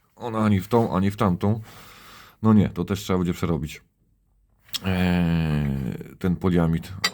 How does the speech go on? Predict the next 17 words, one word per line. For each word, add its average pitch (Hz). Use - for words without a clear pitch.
Aczkolwiek 92
ten 90
poliamid 92
dłużej 90
wytrzyma 90
niż 90
te 87
oryginalne 87
plasticzki. 85
W -
każdym 95
bądź 92
razie 95
to 101
jest 95
to 98
rozwiązanie 92